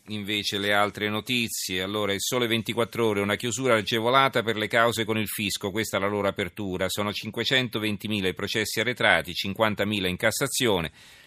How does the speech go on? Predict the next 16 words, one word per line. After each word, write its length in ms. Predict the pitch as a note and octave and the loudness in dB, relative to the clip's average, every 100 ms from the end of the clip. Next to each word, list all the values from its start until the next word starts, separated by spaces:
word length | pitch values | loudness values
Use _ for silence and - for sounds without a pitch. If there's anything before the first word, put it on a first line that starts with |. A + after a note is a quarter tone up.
| - _ _ | -20 _ _
Cosa 260 | B2+ A#2 A#2 | 2 4 4
annuncia 380 | A#2+ A#2 - | 4 0 0
il 80 | G2 | 0
vice 240 | G2+ G#2 A2 | 0 0 0
ministro 400 | A#2 A#2+ - B2 | 2 0 0 0
Casero? 420 | D3+ C#3+ B2+ G#2 | 2 4 4 6
Va 80 | A2+ | 6
applicato 500 | - B2+ B2 G2+ G#2 | 4 4 6 6 6
un 60 | |
modello 340 | A2 B2+ B2+ B2 | 2 2 2 2
simile 380 | B2+ A2 G2 | 2 2 4
alla 220 | G2 G2+ G2 | 4 2 0
rottamazione 680 | G#2+ B2+ B2 A2 A2+ F#2+ | 0 0 2 0 0 -2
delle 220 | F#2 F#2+ | -2 -2
cartelle 640 | G2 A2 - E2+ D#2 D#2+ - | 0 0 0 -4 -4 -6 -6
Equitalia. 840 | G#2 G#2 G2 F2 D#2 D2+ D#2+ D#2+ | -6 -4 -4 0 0 0 0 -4